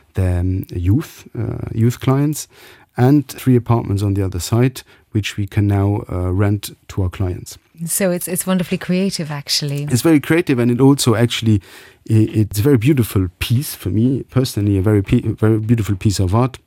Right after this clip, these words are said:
Speaker 1: And that shows that being able to, or offering something affordable on the market doesn't mean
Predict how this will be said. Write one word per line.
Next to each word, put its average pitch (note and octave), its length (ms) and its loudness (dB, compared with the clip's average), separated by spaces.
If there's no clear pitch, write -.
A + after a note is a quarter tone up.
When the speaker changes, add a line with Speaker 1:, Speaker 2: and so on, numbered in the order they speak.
Speaker 1:
And G#2 200 2
that G2+ 160 0
shows C3 260 4
that A2 240 0
being C3+ 260 6
able C3+ 280 4
to, - 80 -8
or A2 320 0
offering C#3+ 260 2
something A#2 520 2
affordable B2 440 -2
on G#2+ 100 0
the G2 60 0
market A#2 360 0
doesn't B2 340 0
mean A2 300 2